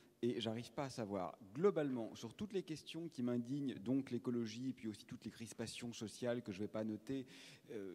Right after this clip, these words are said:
ici de façon explicite, mais enfin qui personnellement m'agacent beaucoup parce que je vois un niveau d'intolérance dans notre société qui m'horrifie, je me rends compte que ça va mieux chez les jeunes. Et je leur demande, mais est-ce que c'est parce que tendanciellement ça va mieux,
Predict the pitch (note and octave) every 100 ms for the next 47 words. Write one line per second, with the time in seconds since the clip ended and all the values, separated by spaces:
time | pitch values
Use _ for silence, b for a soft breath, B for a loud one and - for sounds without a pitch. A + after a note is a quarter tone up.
0 | D2+ G#2 - B2+ - A2 B2 A#2 - B2
1 | - D#3 - A2 C3 B2 A#2+ A2+ - A#2
2 | B2 B2 C3+ A2+ A2+ A2+ A2 A#2 - C#3+
3 | B2 G#2+ A2 F#2+ G2+ B2 G#2+ G#2 A#2 B2
4 | A#2 A#2+ A2+ A2+ B2 B2 G#2 G2+ G#2+ A2
5 | A2 A2+ A#2+ C3+ C3 - G2 G#2 A2 A2
6 | - G#3 B B B - E3 G#3 F#3+ F3
7 | F3 A#3+ A3 D#3 D3 C#3+ F3+ G3+ D3+ B2+
8 | A2+ A2 G2+ B B B - D#3 E3 G#3
9 | E3 E3+ A3 A#3+ - C#3+ E3 - - G#3+
10 | A3 G3 - F#3+ - A#3+ A3 G#3 - F#3
11 | F3 F3 D#3+ C3 C3+ D#3 G#3+